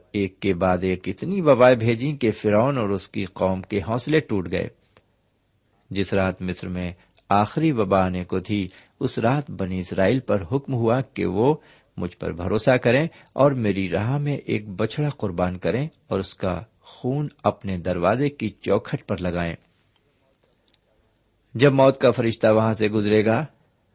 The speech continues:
تو اس خون کو دیکھ کر آگے بڑھ جائے گا، لیکن جس گھر کی چوکھٹ پر خون نہیں لگا ہوگا، اس گھر کا پہلوٹا اسی وقت مر جائے گا۔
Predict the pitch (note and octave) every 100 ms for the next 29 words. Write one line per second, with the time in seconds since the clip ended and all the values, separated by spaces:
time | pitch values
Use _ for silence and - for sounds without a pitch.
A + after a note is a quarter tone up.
0 | _ - A2 A2 - - G2+ G2+ G2 F#2+
1 | F#2 G2 - A#2 C3 - A2+ B2+ A2 F#2
2 | F2 E2+ E2+ D2+ - _ _ _ _ -
3 | _ C#3 - F3 D3 C#3+ G#2 A2+ B2 D3+
4 | - A2 G#2 C3+ - - B2+ - - G2
5 | F#2+ F#2 F2+ B2+ C3+ C3 C3+ C3+ C3+ D#3+
6 | - - _ D3 C#3+ G#2 G#2+ G#2 G2+ F#2+
7 | F2+ F2+ F#2 B2 C3 - - E3+ C3+ -
8 | F#2+ F2+ F2 E2+ E2+